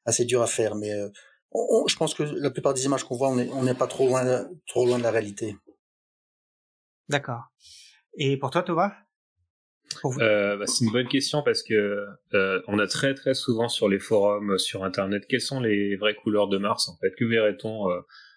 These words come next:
Speaker 3: sur Mars ? Est-ce que les couleurs des photos prises par la nasa sont les couleurs réelles ? Euh, d'ailleurs, ce qui est amusant, c'est une anecdote. Lorsque la sonde Viking Lander un s'est posée sur Mars, donc dans les années soixante-dix,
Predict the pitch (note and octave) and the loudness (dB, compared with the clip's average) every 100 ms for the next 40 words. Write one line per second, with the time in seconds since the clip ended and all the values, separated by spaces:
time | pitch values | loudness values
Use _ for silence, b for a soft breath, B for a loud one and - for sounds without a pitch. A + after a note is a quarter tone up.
0 | _ - A2+ F#2+ G2+ G#2 - G2 F#2 - | _ 0 0 0 0 0 0 2 2 2
1 | G#2+ G2+ - G#2 G#2+ G2 F#2 G2+ G#2+ G#2 | 2 0 0 0 2 0 -2 -4 -2 -4
2 | - G#2 - F#2+ F#2 F#2 F#2+ F#2+ G2 F#2 | -2 -2 0 0 0 0 0 0 -2 -4
3 | - F#2+ F2+ F#2+ G#2+ G#2 B B B _ | -2 0 2 2 0 -4 B B B _
4 | - F#2+ G2+ A2+ - G2+ G2+ G#2 A#2+ - | -2 0 2 0 0 -2 0 -2 -4 2
5 | G#2 G2 G2 G#2 B2+ - G2 G2 - G#2+ | 2 2 0 2 0 0 0 0 0 2
6 | G2 F#2 F#2 - - - A#2 A2 G2 F#2 | 4 2 0 -4 -2 0 0 0 0 2
7 | F2+ G#2 - A#2+ A2 F#2+ F#2 G2 G2 - | 0 -2 0 0 4 2 2 0 -2 -2
8 | A2+ A2+ G#2+ - - G2 G2+ - F#2+ A2 | -2 -2 -2 -4 -2 0 0 0 2 0
9 | C3 - F#2+ F#2 F#2 F#2 F#2 - F#2 G2+ | -2 -6 -6 -4 -2 -2 -2 0 0 0
10 | G#2 C3+ - | 0 0 -2